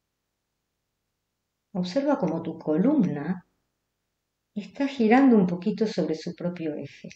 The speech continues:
Deja floja las manos, la mano derecha. Observa cómo se mueve el hombro derecho también.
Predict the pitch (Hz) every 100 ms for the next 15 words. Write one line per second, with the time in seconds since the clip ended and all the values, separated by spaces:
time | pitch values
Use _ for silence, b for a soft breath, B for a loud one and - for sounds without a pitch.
0 | _ _ _ _ _ _ _ _ _ _
1 | - 226 - 208 185 180 160 151 143 151
2 | 180 214 226 233 185 151 156 156 156 143
3 | 139 170 202 208 - 240 247 - _ _
4 | _ _ _ _ _ _ _ _ _ _
5 | _ _ _ _ _ _ _ _ _ 214
6 | 214 - 302 262 220 - 208 190 175 170
7 | 180 175 160 160 160 156 143 139 139 139
8 | - 139 135 139 135 135 139